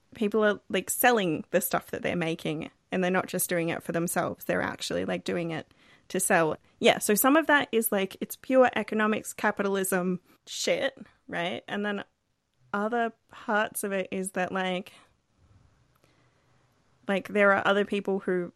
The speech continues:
<laughs> they don't actually have the capacity to even, like, then they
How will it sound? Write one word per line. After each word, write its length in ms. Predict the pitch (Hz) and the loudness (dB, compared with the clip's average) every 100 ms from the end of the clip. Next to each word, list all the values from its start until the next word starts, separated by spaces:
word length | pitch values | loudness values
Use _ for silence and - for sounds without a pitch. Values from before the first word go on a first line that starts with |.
| - - _ 240 | -12 -14 _ -12
<laughs> 600 | - - _ _ _ _ | -12 -20 _ _ _ _
they 120 | - 208 | 0 4
don't 260 | 208 202 - | 4 4 0
actually 460 | 175 - - 180 | -2 0 -2 -2
have 440 | 208 - 185 180 - _ | -2 0 0 0 -6 _
the 100 | 185 - | -4 -4
capacity 720 | - - - 196 - 190 190 | -16 -18 -4 -4 -2 -4 -2
to 220 | 185 - 180 | -2 -4 -4
even, 420 | 175 175 170 185 _ _ _ _ - | -4 -4 -6 -8 _ _ _ _ -4
like, 260 | 196 208 | -4 -4
then 280 | 208 190 175 - _ _ | -4 -2 -4 -10 _ _
they 300 | - 190 | -10 -6